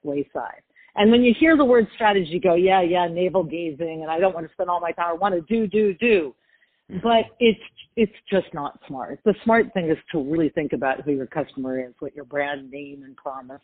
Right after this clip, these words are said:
Speaker 1: is, what your product names are gonna be, what your personality and voice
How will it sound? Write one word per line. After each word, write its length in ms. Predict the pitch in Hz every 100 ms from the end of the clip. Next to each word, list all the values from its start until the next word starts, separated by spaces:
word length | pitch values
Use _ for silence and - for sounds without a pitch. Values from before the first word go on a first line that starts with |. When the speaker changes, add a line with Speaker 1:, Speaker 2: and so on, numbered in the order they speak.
| -
Speaker 1:
is, 240 | 131 131 - _ -
what 220 | 160 160
your 400 | 160 151 151 151 - _
product 400 | - 180 165 -
names 400 | 160 156 151 -
are 100 | 151
gonna 240 | 127 147 139
be, 360 | 127 139 139
what 160 | 139 175
your 100 | 165
personality 640 | - 165 165 151 151 147
and 160 | 143 110
voice 300 | 135 147